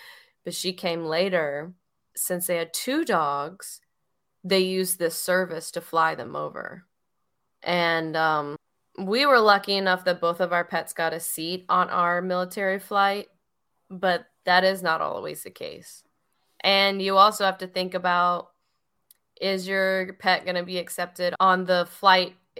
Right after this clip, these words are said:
while you're in America? We flew out of Cincinnati, but I can't remember where our layover was. But then we ended up in Seattle, and then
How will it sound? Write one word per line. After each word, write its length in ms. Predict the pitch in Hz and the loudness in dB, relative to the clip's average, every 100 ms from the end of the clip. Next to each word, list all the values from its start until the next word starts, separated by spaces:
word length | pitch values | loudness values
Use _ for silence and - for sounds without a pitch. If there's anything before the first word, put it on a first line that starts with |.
| - _ - - | -18 _ -20 -14
while 320 | 190 190 185 | 2 6 6
you're 220 | 185 175 | 4 -2
in 220 | - 202 | -2 -2
America? 540 | 196 147 117 98 - - - | -2 -6 -8 -10 -12 -14 -10
We 240 | 190 208 | -6 -6
flew 360 | 180 240 285 294 | -6 -6 -2 0
out 260 | 208 208 | 0 0
of 140 | 196 185 | -4 -8
Cincinnati, 1000 | - 196 185 170 156 143 - - 190 214 _ _ _ _ _ _ _ - | -10 -10 -8 -10 -8 -10 -12 -14 -14 -16 _ _ _ _ _ _ _ -4
but 100 | 202 | 0
I 100 | 226 | 0
can't 300 | 226 - - | -2 -4 -2
remember 480 | 247 233 214 214 196 | 0 0 0 0 -2
where 240 | 185 180 | 0 0
our 220 | 175 165 | 0 -2
layover 580 | 156 165 170 143 - - | -2 -2 -2 -2 -8 -12
was. 500 | - - - - - _ _ _ _ _ _ _ _ 196 | -14 -18 -20 -20 -20 _ _ _ _ _ _ _ _ -2
But 160 | 185 | 0
then 120 | 226 | 2
we 140 | 262 269 | 2 2
ended 220 | 247 226 | 2 0
up 160 | 202 190 | 0 -4
in 100 | 180 | -6
Seattle, 720 | - 170 156 151 95 180 220 _ _ _ _ _ _ - - | -8 -4 -4 -4 -6 -14 -16 _ _ _ _ _ _ -8 -2
and 200 | 180 185 | 0 2
then 200 | 214 | 2